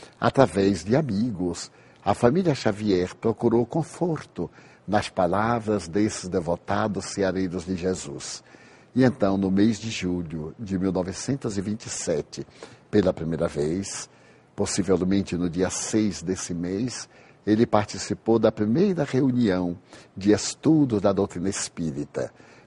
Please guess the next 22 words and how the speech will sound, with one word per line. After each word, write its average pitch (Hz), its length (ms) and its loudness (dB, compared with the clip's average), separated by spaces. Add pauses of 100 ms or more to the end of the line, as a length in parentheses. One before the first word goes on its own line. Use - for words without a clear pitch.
quando 101 280 2
foi 101 320 2
instrumento 98 720 -2
de 90 140 -4
uma 95 140 0
mensagem 95 720 -2
muito 113 680 0
profunda 90 920 -2 (380)
e 104 120 2
de 104 120 0
várias 113 760 -2
páginas. 67 840 -6 (400)
Quando 143 160 4
ele 139 120 8
voltou 120 340 2
à - 20 2
lucidez, 107 880 -2 (320)
a 101 120 -2
senhora - 340 2
Perácio, - 800 -2
Dona 92 300 -6
Carmen, 90 640 -4